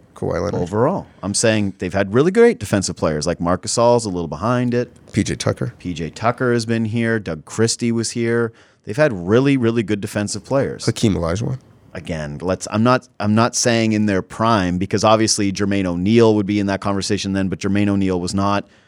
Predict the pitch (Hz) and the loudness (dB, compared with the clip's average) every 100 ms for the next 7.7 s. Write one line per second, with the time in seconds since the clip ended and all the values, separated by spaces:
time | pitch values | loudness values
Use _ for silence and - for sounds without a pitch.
0 | _ 107 104 107 101 98 95 95 90 87 | _ -2 0 0 0 2 2 2 0 -2
1 | 87 - 123 123 101 92 - - 98 95 | -4 -2 4 6 6 4 -2 -4 -4 -2
2 | 90 - 85 82 - 64 52 _ _ _ | -2 -2 -4 -4 -8 -10 -12 _ _ _
3 | - 113 139 - 185 127 104 - _ - | -8 -4 -2 0 0 2 0 -2 _ 2
4 | 127 131 143 117 - - 165 175 170 147 | 4 6 4 2 0 0 2 2 2 0
5 | - 120 92 62 - _ - 120 135 143 | 0 0 0 -4 -14 _ 0 4 4 4
6 | 135 127 117 113 107 110 101 - 95 90 | 2 4 2 2 2 0 0 0 -2 0
7 | 92 101 101 92 87 82 | 2 2 2 0 -2 -2